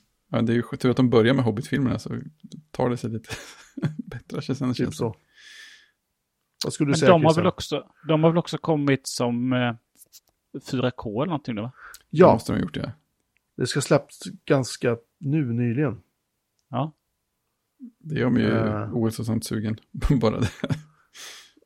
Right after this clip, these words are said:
Speaker 2: Ja, de Blu-rayerna kan jag faktiskt tänka mig att köpa. För jag köpte hela Sagan om ringen-trilogin faktiskt på D V D.
Speaker 1: Mm.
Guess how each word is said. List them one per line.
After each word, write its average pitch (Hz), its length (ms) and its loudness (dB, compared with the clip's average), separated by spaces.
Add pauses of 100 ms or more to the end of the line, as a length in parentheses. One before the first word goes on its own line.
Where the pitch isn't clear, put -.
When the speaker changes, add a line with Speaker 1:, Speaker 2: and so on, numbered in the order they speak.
(120)
Speaker 2:
Ja, 147 400 6
de 170 200 6
Blu-rayerna 131 500 6
kan 127 160 0
jag 120 80 -2
faktiskt 113 200 -6
tänka 113 240 -4
mig 110 60 -4
att 110 60 -6
köpa. 113 240 -4
För 131 120 -2
jag 135 80 4
köpte - 560 2
hela 143 440 6
Sagan 131 220 -4
om 120 100 -2
ringen-trilogin 120 680 -6
faktiskt - 240 -10
på - 60 -16
D 110 120 -8
V 101 100 -10
D. 110 260 -6 (420)
Speaker 1:
Mm. 113 240 2